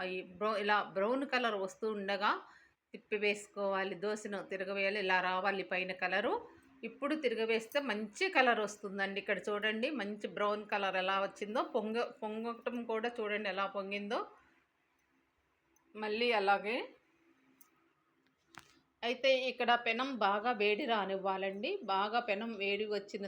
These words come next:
తర్వాత దోస వేస్తే మంచి కలర్ వస్తుంది, బాగా పొంగుతుంది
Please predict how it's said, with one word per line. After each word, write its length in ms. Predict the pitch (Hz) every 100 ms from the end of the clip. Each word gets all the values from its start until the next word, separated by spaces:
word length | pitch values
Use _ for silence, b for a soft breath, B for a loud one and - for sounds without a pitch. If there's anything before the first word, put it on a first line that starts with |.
| 190
తర్వాత 460 | 185 196 214 220 349 453 294
దోస 220 | 208 214 220 202
వేస్తే 340 | 202 202 285 370 247
మంచి 300 | 208 208 240
కలర్ 280 | 208 185 202 214
వస్తుంది, 480 | 214 - 233 277 440 B B B -
బాగా 360 | 214 214 214 269
పొంగుతుంది 580 | 220 208 220 226 214 202